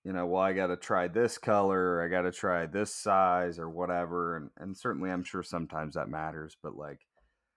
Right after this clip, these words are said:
I would say more if, if you're not getting 'em, uh, on top, middle, or bottom, I would say more just, like, change up how you're retrieving 'em.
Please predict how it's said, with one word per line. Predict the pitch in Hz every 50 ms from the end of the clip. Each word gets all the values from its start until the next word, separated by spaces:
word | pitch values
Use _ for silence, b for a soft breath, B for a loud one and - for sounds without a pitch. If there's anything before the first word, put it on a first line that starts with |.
| _ _ _
I | - 143
would | 190 196 175 -
say | - 147 131 120 113 110 101
more | 98 101 113 120 117 117 117 110 110 104 104 - - _ _ _ _ _ _ _ _ _ _ _ _ _ _ _ _ _ _ _ _ _ _ _ _
if, | - 110 113 - - _ -
if | 117 120 -
you're | - 123 120 120
not | 131 139 143 143 - 110
getting | 120 127 127 127 123 120 120
'em, | 117 117 113 110 113 110 107 101 -
uh, | - 87 98 95 92 92 90 87 80 -
on | - 95 101 98 101 -
top, | - - 120 117 117 113 110 - -
middle, | 101 107 104 104 104 104 104 95
or | 65 90 95
bottom, | 87 98 98 98 95 92 87 82 80 80 82 87 90 - _ _ _ _ _ _ _ _ _ _ _ -
I | 110 113
would | 113 113 107 -
say | - 120 113 104 104
more | 101 101 101 98 98 98 92
just, | 87 90 95 92 - -
like, | 98 82 80 - - _
change | - - - 131 120 117 113 101 107
up | 104 95 90 - -
how | 92 90 90
you're | 90 85 82 82 82 80 80 - -
retrieving | - 80 - - - 92 85 80 78 80 78 71 69
'em. | 64 65 - -